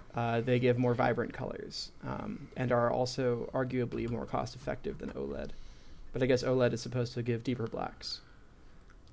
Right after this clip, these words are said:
So Q led is cheaper, probably in the future, and oled is more, you know, gritty, whatever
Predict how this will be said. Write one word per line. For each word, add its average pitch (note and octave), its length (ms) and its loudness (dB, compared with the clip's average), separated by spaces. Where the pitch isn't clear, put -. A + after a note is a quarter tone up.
So A#2+ 540 6
Q C#3 200 6
led C3+ 140 6
is B2+ 140 4
cheaper, G#3 440 2
probably E3 480 2
in F3+ 80 0
the E3+ 60 0
future, G3+ 440 -2
and C#3 220 -2
oled C3+ 340 2
is B2+ 600 0
more, B2 760 2
you B2+ 120 -2
know, A#2+ 340 -4
gritty, - 340 -4
whatever - 400 -6